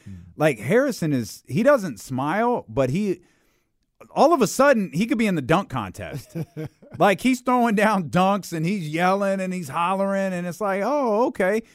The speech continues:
Speaker 2: But he gave the referee an and one and turned around, ran up the court, knew, knew it was coming, appeared to know before all of us, uh, picks up the technical foul, doesn't even react. It's just like, "Man, I, I can't, I can't get a call here."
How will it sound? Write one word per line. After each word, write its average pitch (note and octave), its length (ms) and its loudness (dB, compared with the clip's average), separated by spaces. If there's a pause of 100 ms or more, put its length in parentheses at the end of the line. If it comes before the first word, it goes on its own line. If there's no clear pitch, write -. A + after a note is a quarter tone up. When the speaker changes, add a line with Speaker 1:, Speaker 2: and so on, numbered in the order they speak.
(240)
Speaker 2:
But C#3 140 2
he C#3 80 2
gave D#3 260 2
the C3+ 100 -2
referee D#3 500 0
an C3 100 0
and C#3+ 260 -2
one D#3 340 0
and A2 160 -4 (440)
turned G3 240 2
around, F#3 320 2
ran F#3+ 160 0
up F#3+ 100 -4
the D3 80 -6
court, F#3 320 2
knew, C4+ 560 6
knew D#4+ 380 4
it A#3 60 -4
was G#3 140 -2
coming, E3 400 -2
appeared C4 420 -2
to B3+ 60 -6
know A3+ 220 2
before G3+ 380 0
all F3+ 200 0
of A#2 120 -2
us, F#2+ 260 -8 (320)
uh, C3 200 0
picks - 280 -2
up F#3+ 160 -2
the A2+ 80 -18
technical A#2 380 -4
foul, G2 240 -4
doesn't F3+ 400 0
even F3+ 200 -4
react. G2 560 -4 (440)
It's - 100 -20
just A#2 200 -6
like, F2 200 -8
"Man, D#2 340 -12 (280)
I, - 40 -20
I D2+ 40 -14
can't, C#2 340 -18 (180)
I - 80 -16
can't D2 240 -12
get C2+ 140 -16
a C#2+ 60 -18
call A#2 260 -4
here." A1 320 -12